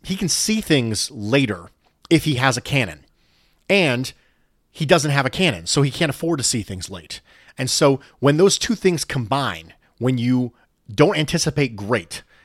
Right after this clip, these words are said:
and you also have a less than average N F L caliber arm,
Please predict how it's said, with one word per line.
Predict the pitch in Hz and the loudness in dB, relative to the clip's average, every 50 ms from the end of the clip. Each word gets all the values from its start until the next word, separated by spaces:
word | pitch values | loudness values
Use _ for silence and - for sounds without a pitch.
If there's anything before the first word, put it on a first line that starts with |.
| _ _ _ _ _ - | _ _ _ _ _ 0
and | 180 190 202 185 143 120 117 127 127 - - _ _ _ _ _ | 2 4 4 4 4 2 0 -2 -4 -8 -10 _ _ _ _ _
you | 120 123 151 165 - - | -4 -2 -2 -2 0 2
also | 151 165 185 - - 170 147 127 | 4 4 4 2 2 2 2 2
have | - - 139 127 127 127 117 - - _ _ _ _ _ | 0 0 0 0 2 0 0 -4 -8 _ _ _ _ _
a | - 127 | -2 0
less | 120 110 110 135 160 160 - - | 0 2 2 2 2 2 0 0
than | 127 139 139 131 135 - - | 0 0 0 0 -2 -4 0
average | 127 131 135 131 110 107 107 90 87 82 - - - - - - _ _ _ - | 2 2 2 2 2 0 -2 -2 -4 -4 -6 -6 -8 -8 -14 -20 _ _ _ 0
N | 147 143 131 | 2 2 2
F | 120 117 - | 2 2 2
L | 139 117 113 | 2 2 2
caliber | - - 135 123 110 104 92 104 101 - | 0 0 0 0 0 0 -2 -4 -4 -2
arm, | 135 175 180 135 90 87 87 90 | 0 0 0 0 -2 -4 -8 -12